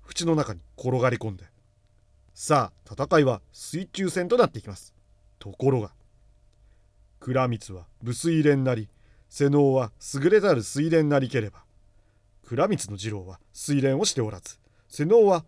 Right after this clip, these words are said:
泳ぎが達者だったので、水の底で倉光を取って押さえ、瀬能は水の底で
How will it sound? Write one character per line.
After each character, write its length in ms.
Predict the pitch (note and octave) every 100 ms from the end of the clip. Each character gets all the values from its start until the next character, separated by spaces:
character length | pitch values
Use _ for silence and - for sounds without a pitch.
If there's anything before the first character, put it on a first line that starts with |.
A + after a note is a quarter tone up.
| _
泳 240 | B2 B2+ G3+
ぎ 60 |
が 100 | E3
達 160 | A2+ F#2+
者 80 | B2+
だ 80 | C#3+
っ 40 |
た 120 | -
の 80 | F2
で、 80 | - _ _ _ _ _ _ _ _ _ _ _ _ -
水 260 | B2+ A#2+
の 120 | C3
底 280 | B2 A#2+ A#2+
で 160 | A2+ G2+ _
倉 220 | - D3 C#3
光 320 | A#2+ - A#2
を 40 |
取 140 | C3+ F#3
っ 40 |
て 120 | -
押 100 | G3+
さ 200 | A#2+ F2+
え、 60 | D#2+ _ _ _ _ _ _
瀬 220 | - A#2
能 240 | C#3 F3+ D#3+
は 180 | D3 -
水 220 | C3+ C3 C#3+
の 80 |
底 220 | C3+ B2+ A#2+
で 180 | A2+